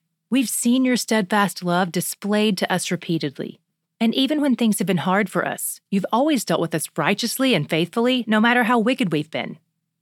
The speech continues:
And right now, we're dealing with a lot, and we know we deserve every bit of it. But please just take notice of it all, all our present hardships and trials. This prayer isn't demanding or entitled at all. It's a humble prayer of repentance and hope,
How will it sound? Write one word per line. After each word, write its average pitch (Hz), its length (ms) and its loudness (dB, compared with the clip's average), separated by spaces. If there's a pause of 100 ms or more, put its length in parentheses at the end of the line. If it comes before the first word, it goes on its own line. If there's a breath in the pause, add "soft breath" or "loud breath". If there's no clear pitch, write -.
And 175 100 -2
right 247 180 4
now, 247 220 2
we're 254 160 2
dealing 226 420 2
with 208 140 2
a 135 60 0
lot, 131 400 -2 (340)
and 175 120 4
we 254 120 4
know 269 240 4
we 269 140 4
deserve 240 360 2
every 233 200 2
bit 220 180 2
of 180 120 0
it. - 160 -8 (300)
But - 160 -2
please 226 460 0
just - 340 -2
take 208 260 -2
notice 190 420 2
of 165 120 -4
it 160 80 -2
all, - 340 -6
all 226 300 2
our 214 100 2
present 185 380 -4
hardships 156 440 -6
and 151 120 -6
trials. - 640 -8 (720)
This 262 180 -2
prayer 240 340 0
isn't 190 320 0
demanding 196 600 2
or 170 160 2
entitled 175 500 0
at - 200 -4
all. 139 420 -4 (480)
It's 214 180 -2
a 190 80 2
humble 214 440 2
prayer 226 320 0
of 175 180 0
repentance 202 600 0
and 160 160 -2
hope, 147 360 -4